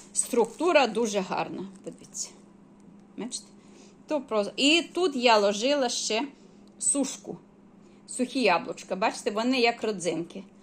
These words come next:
Дуже гарно, я їх не розмочувала. Вони дуже смачні. М, солодкі, дуже гарні. Ось оцей другий,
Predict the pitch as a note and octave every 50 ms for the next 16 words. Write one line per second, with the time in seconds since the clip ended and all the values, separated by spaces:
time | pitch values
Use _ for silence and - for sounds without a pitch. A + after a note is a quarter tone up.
0 | - - - - F#3+ F#3 D4 D4+ C#4 - A3+ G#3+ A3 B3 A#3+ C#4 D4+ D4 A#3+ A3
1 | A#3 B3 B3 B3 - A3 G#3 G3 F#3 F#3+ F#3 F3 F3+ F#3 - - G3 F#3 F3 E3+
2 | E3 - - - - - - - - - G#3 A3 A3+ A3 G#3+ F#3+ F#3+ A#3+ A3 G3+
3 | G#3 G3 - G3+ F#3+ F3+ - - - B3 C#4 F4+ F#4 - - - - - - -
4 | - - - - - - C4+ C#4 - - - - - - - - - - - A3
5 | A#3 C#4 E4+ - - B3 G3+ F#3 A#3 B3 A#3+ G3 G3 - F3 F3 - - - -
6 | - - - - - - - - - - C4 C#4 C4+ C4 - B3+ B3+ - D#4+ D4
7 | A#3+ G#3+ A3+ A3+ A3 G#3+ A3 C4 D#4+ F#4+